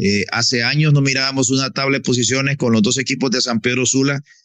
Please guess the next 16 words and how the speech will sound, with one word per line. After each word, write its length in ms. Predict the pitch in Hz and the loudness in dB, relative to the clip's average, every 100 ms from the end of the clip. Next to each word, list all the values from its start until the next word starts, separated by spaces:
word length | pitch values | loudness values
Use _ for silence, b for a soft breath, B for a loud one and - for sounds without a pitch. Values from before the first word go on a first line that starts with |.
| _ - | _ -6
en 220 | 120 123 | 0 0
los 100 | 113 | 2
primeros 380 | 107 107 123 127 | 2 2 2 2
lugares. 760 | 127 135 139 160 - - - _ | 2 0 0 -2 -2 -8 -20 _
Y, 220 | - 127 - | -4 -4 -4
y 180 | 135 127 | -4 -4
este 200 | - 139 | -2 -2
es 80 | |
un 120 | 147 135 | 0 0
campeonato 500 | 135 123 127 - 139 | 0 -2 -2 -4 -4
que 280 | 113 110 - | -2 -4 -4
apenas 400 | 113 120 123 143 | -6 -4 -2 -2
comienza, 560 | 143 139 135 107 147 | 0 -2 -2 -2 -2
sí, 280 | 127 135 139 151 | -2 -2 -4 -2
pero 300 | 135 143 147 | -2 0 0
ya, 500 | 120 123 127 127 | 0 0 -2 -2